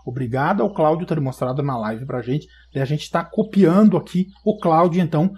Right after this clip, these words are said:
pra esse bug que eu achei bem interessante. Ah, mas fica bugando os troços. Não importa, gente. A gente tem que saber. Tem pessoas que vão querer saber como é que faz. Então a gente já tá lançando o vídeo aí, como é que faz o bug da cabeça que funciona até pro Vanilla. Se você estiver assistindo esse vídeo daqui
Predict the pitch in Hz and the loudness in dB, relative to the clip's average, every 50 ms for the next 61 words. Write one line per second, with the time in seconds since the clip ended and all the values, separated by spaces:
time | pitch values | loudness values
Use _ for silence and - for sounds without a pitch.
0 | - _ - 170 175 170 - 170 143 165 175 214 208 - 202 185 185 - 226 247 | -12 _ -4 -4 -2 -2 -2 0 0 0 0 -2 0 0 0 0 0 -2 -2 -2
1 | 180 185 214 285 285 - 269 - - - - 202 226 262 - - _ _ _ _ | 0 0 0 0 0 -2 -2 -4 -4 -2 0 2 2 2 0 -4 _ _ _ _
2 | - _ 294 302 320 330 320 320 320 302 311 - 311 311 330 294 277 302 240 202 | -10 _ 2 4 4 6 6 4 4 2 4 2 2 4 4 2 4 2 2 4
3 | 277 269 277 269 - - - 233 214 208 208 - - _ _ _ _ _ - 294 | 4 2 2 2 -2 -2 2 4 4 4 4 -2 -10 _ _ _ _ _ 0 0
4 | 302 294 - 285 277 277 277 - 208 180 170 160 180 170 170 196 196 - - - | 0 2 2 0 0 0 0 0 -2 -2 -2 -2 -2 -2 -2 -2 -4 -6 -2 0
5 | 226 277 302 - - - - 185 147 139 151 180 214 202 - - - _ - 226 | 0 0 0 -2 -6 -4 -4 -2 0 2 2 2 0 -2 -6 -16 -20 _ 0 0
6 | 240 220 233 202 - 240 220 - - 190 202 220 214 208 196 190 180 185 - 151 | 0 2 -2 -4 -4 -6 -10 -8 -6 -2 0 0 2 2 0 -2 0 -2 -4 -4
7 | 165 165 165 151 139 - - - 190 196 226 226 - - _ _ _ - 202 196 | -4 -4 -4 -4 -6 -6 -4 -2 0 0 0 -2 -4 -12 _ _ _ -2 0 0
8 | 202 214 214 - 220 202 - 208 202 202 196 - - 196 196 202 208 165 165 196 | 0 0 -2 -4 -4 -2 -2 0 0 0 0 0 0 2 2 2 2 2 0 -2
9 | 185 147 151 175 180 196 185 190 185 - _ 190 185 190 190 - - - _ _ | 0 0 -2 -2 -2 -2 -2 -2 -4 -6 _ -4 -4 -4 -4 -8 -18 -20 _ _
10 | 180 160 156 190 185 196 190 196 190 202 170 190 202 196 - 208 240 220 208 - | 0 0 0 0 0 0 0 0 0 0 0 0 -2 -4 -6 -4 -4 -2 0 0
11 | 214 208 214 208 202 - 233 202 160 143 139 - - _ _ _ _ _ _ _ | 0 0 0 -2 0 0 2 2 2 0 -2 -6 -12 _ _ _ _ _ _ _
12 | - 285 339 320 330 - 339 330 339 330 330 302 - - - 294 - - 269 196 | 2 2 2 2 6 6 6 8 8 6 4 0 0 2 2 2 4 4 4 4
13 | 220 240 208 226 220 202 - - 226 208 - - | 6 4 4 4 2 2 4 4 2 2 2 0